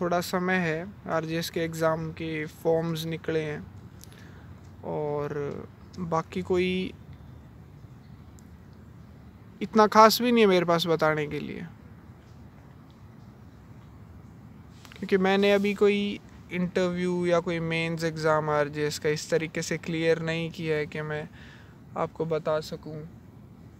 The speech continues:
exactly जो चीज़ें हैं। लेकिन जितना सफ़र मैंने तय किया है,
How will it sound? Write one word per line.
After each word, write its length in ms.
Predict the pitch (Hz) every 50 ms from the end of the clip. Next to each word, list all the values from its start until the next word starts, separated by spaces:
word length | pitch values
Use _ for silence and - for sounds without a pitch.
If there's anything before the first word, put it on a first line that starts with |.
| - - - - - - - - - - - - 170
exactly 600 | 170 160 160 165 180 180 - - 196 190 185 180
जो 160 | 165 170 165
चीज़ें 480 | 156 - - - 170 160 156 151 156 151
हैं। 200 | 151 156 151 156
लेकिन 340 | 170 175 185 196 220 214 202
जितना 340 | 185 208 202 220 226 226 220
सफ़र 360 | 214 - 220 - - 220 208
मैंने 300 | 202 202 202 202 202 202
तय 220 | - - 190 190
किया 300 | 180 - 185 170 165 160 156
है, 300 | 160 151 151 151 160